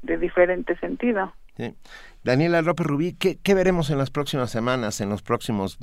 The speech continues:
Speaker 2: meses con el conflicto afgano?
Speaker 1: Yo creo que lo que veremos es que se van a agudizar, eh, los enfrentamientos, porque también aquí hay que mencionar el hecho de que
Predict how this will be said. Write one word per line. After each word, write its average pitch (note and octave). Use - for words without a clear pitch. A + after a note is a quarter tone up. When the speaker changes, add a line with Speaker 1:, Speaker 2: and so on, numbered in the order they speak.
Speaker 2:
meses A2
con E2
el E2+
conflicto F2
afgano? D2+
Speaker 1:
Yo D4+
creo F4
que F4
lo C4+
que G#3+
veremos A#3
es A3
que G#3+
se G3
van G3+
a A3+
agudizar, F3
eh, F#3
los F#3
enfrentamientos, F3+
porque G3+
también A3+
aquí A#3
hay A3+
que A#3+
mencionar G3
el G3+
hecho G#3
de G3
que F3